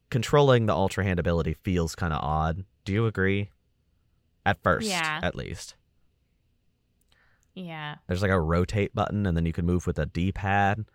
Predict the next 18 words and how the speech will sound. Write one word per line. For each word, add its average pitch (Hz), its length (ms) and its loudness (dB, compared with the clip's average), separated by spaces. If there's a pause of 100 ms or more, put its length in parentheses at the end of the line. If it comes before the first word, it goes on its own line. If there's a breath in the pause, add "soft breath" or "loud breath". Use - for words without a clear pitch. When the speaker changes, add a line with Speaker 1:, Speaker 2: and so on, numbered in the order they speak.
(280)
Speaker 1:
I - 40 -6
was 82 120 -2
like, 82 120 -6 (220)
"Oh." 101 180 -4 (480 loud breath)
Speaker 2:
I 233 160 2
f-, - 220 -10
see, 254 240 -4
I 262 120 0
feel 302 280 -8
like 240 200 -4
I'm 208 140 -4
used 196 280 -10
to 233 120 0
it 208 100 -4
by 220 180 2
now, 220 340 0
but 170 340 -2 (360)
Speaker 1:
Uh, - 60 -2